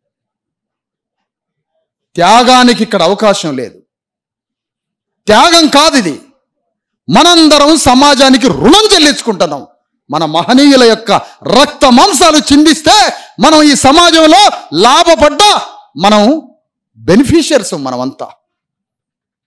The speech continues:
మన తాతలు ఆ జీవితాన్ని అనుభవించలే. నీ బాంఛన కాలు మొక్కుతా అని కాళ్ళ మీద పడి తలకి కట్టినటువంటి త-, తువాల్ని సంకల పెట్టుకొని, చెప్పులు పట్టుకొని,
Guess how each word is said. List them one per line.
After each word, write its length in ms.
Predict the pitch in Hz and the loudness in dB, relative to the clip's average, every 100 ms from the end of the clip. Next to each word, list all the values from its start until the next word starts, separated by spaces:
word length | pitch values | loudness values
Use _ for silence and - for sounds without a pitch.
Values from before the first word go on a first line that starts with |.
| _ _ _ _ - | _ _ _ _ -10
మన 120 | 160 185 | -8 -2
తాతలు 360 | 202 254 277 262 | 0 0 2 2
ఆ 60 | 208 135 | 0 0
జీవితాన్ని 440 | 240 247 247 208 | -2 0 0 0
అనుభవించలే. 640 | 160 208 226 190 190 131 - _ _ _ _ _ _ _ _ _ _ - | -2 0 -2 -2 -6 -10 -12 _ _ _ _ _ _ _ _ _ _ -6
నీ 100 | 202 151 | -4 -2
బాంఛన 460 | 170 262 370 359 339 - | 0 0 0 0 0 0
కాలు 280 | 240 330 | 0 2
మొక్కుతా 320 | 320 294 233 277 | 0 0 0 0
అని 180 | 370 415 - - _ - | 0 -2 -4 -10 _ -2
కాళ్ళ 280 | 240 370 349 | 0 2 2
మీద 200 | 311 277 | 2 0
పడి 260 | 226 381 403 240 - _ _ - | 0 0 0 -2 -10 _ _ -2
తలకి 280 | 330 349 330 | 0 0 0
కట్టినటువంటి 540 | 320 302 285 285 233 | 0 0 2 0 0
త-, 200 | 262 269 254 | -2 -2 0
తువాల్ని 360 | 311 349 311 | 0 2 0
సంకల 360 | - 277 330 330 | 0 0 2 2
పెట్టుకొని, 480 | 285 277 311 392 339 - _ - | 0 -2 0 0 0 -6 _ -4
చెప్పులు 280 | 339 349 370 | -2 0 0
పట్టుకొని, 540 | 294 285 262 359 427 | 0 -2 0 -2 0